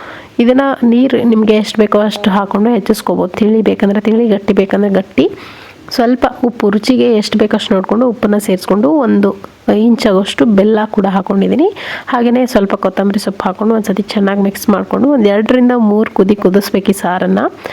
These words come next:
ಸ್ವಲ್ಪ ಗಟ್ಟಿ ಬರುತ್ತೆ. ಆ ಬೇಳೆ ಚೆನ್ನಾಗಿ, ಆ, ಬೆಂದು ಸ್ವಲ್ಪ ಗಟ್ಟಿ ಆಗ್ತಾ ಬರುತ್ತಲ್ಲ, ಆವಾಗ ಈ ಸಾಂಬಾರು ತುಂಬ ರುಚಿ ಕೊಡುತ್ತೆ. ಇವಾಗ ನೋಡ್ತಿರ್ಬೋದು ಒಂದ್ ಎರಡ್,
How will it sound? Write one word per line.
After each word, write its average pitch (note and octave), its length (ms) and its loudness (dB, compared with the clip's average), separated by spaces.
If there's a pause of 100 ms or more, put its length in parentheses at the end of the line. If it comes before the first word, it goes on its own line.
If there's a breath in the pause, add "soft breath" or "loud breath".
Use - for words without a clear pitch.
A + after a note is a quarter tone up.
(240 loud breath)
ಸ್ವಲ್ಪ A#3 360 0
ಗಟ್ಟಿ G#3 340 0
ಬರುತ್ತೆ. G3+ 360 0
ಆ G3+ 120 -2
ಬೇಳೆ G#3+ 380 2
ಚೆನ್ನಾಗಿ, A3 680 0 (220)
ಆ, G#3 120 2
ಬೆಂದು A3 560 2
ಸ್ವಲ್ಪ A3 340 0
ಗಟ್ಟಿ G#3 420 0
ಆಗ್ತಾ A#3 280 -2
ಬರುತ್ತಲ್ಲ, G3+ 460 0
ಆವಾಗ A3 340 -2 (500 loud breath)
ಈ A3 60 6
ಸಾಂಬಾರು G3+ 640 0
ತುಂಬ G#3 380 0
ರುಚಿ G#3 280 -2
ಕೊಡುತ್ತೆ. A#3+ 500 -2 (380 loud breath)
ಇವಾಗ A#3 160 2
ನೋಡ್ತಿರ್ಬೋದು A3 580 2
ಒಂದ್ A3 180 2
ಎರಡ್, G3 260 0